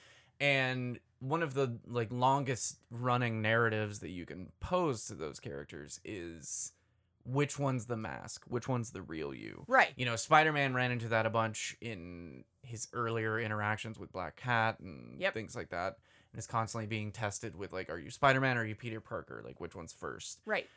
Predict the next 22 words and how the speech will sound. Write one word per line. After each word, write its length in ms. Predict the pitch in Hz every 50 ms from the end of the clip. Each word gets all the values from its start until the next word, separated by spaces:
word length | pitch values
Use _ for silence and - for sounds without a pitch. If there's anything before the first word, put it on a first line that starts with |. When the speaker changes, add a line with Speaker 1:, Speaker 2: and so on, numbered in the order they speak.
| _ _ -
Speaker 1:
But 120 | 160 160
Spider-Man 760 | - - 196 196 202 196 190 180 160 151 143 131 131 123 120 - _ _ _ _ _ _ _ _ _ _ _ _ _ _ _ - 127 123 127
really 360 | 131 156 165 170 160 156 139
wants 680 | 131 117 110 110 110 110 117 117 110 117 - - - -
Peter 380 | - - 120 117 113 110 107 104
Parker 400 | - 113 90 67 - 80 65 -
to 120 | - - -
be 500 | - 78 62 58 69 62 50 57 - - _ _ _ _ _ _ _ _ _ _ _ _ _
his 300 | - 123 131 - - -
real 240 | - 92 - - -
self. 320 | - - - 50 50 - - -
Speaker 2:
Yeah. 140 | 302 403 302
Speaker 1:
Like, 140 | 156 104 -
he 100 | 139 127
really 640 | 120 113 117 127 139 147 143 135 135 131 123 113 110
wants 300 | 107 110 98 73 - -
it. 100 | - -
He 140 | 117 127 127
does 240 | 117 123 117 110 123
not, 320 | 120 120 123 123 113 123
he 220 | 117 131 131 127
has 320 | 127 131 113 101 - -